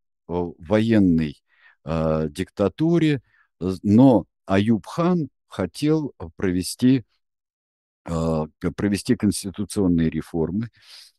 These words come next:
И Конституция шестьдесят второго года о том говорила, то есть перейти к, э, существованию,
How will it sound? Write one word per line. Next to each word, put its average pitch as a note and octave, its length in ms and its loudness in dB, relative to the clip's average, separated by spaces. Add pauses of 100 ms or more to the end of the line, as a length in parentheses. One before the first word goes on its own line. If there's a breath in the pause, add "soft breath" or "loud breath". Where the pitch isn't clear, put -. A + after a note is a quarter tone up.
И G2+ 100 -2
Конституция B2 720 0
шестьдесят G2+ 580 -4
второго F2 420 -2
года A2+ 360 0
о F2+ 40 0
том C3+ 240 2
говорила, G2+ 640 -2
то D#2+ 100 -8
есть - 180 -8
перейти F#2+ 680 -4
к, G2 320 -2 (480 soft breath)
э, F2 560 0
существованию, A2 1120 0